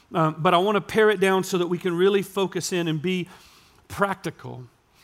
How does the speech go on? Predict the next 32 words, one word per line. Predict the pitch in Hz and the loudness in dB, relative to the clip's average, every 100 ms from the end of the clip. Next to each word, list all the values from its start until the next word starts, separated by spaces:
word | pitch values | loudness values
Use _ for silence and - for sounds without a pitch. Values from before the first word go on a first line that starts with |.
| _ - | _ -2
I | |
think | - 202 | 0 0
the | 180 | -2
first | - 208 226 254 - | -2 2 2 2 -4
way | 156 143 127 135 - _ _ | -4 -4 -6 -10 -14 _ _
that | 180 165 | -2 2
God | 175 170 156 | 4 4 4
calls | - 180 160 - - | -2 0 -2 -6 -2
his | 226 226 | 0 0
people, | - 220 190 160 156 190 - | -2 -4 -4 -2 -2 -4 -2
that's | 156 165 190 | 0 0 2
us, | 160 175 - - - _ _ _ _ _ _ | 2 2 -4 -6 -14 _ _ _ _ _ _
his | 196 226 - | 4 4 4
kingdom | 240 226 226 | -2 0 -2
citizens, | 214 - 165 160 - 143 170 - - - - - _ _ - | -4 -4 -2 -4 -6 -6 -8 -12 -16 -20 -20 -20 _ _ -2
to | 202 180 - - | 0 0 -2 -4
reshape | 151 208 - - 226 233 254 | 0 0 0 0 4 4 4
our | 233 233 202 | 6 6 4
view | 175 156 139 165 - - | 0 -2 0 -4 -8 -2
and | 165 160 | -2 2
to, | 165 135 - - | 2 0 -10 -6
to | 202 190 156 _ _ _ | -2 -2 -2 _ _ _
invest | 202 185 170 147 220 254 - | 2 2 2 4 4 4 -2
with | 185 | -8
the | 185 | -8
kingdom | - 233 226 | -4 -2 0
of | 214 | 0
heaven | 185 220 208 | 2 0 2
in | 202 208 | -2 0
mind, | 185 165 160 | 2 4 2
that | 185 185 | 2 0
first | - - 220 277 - | -2 2 4 4 -2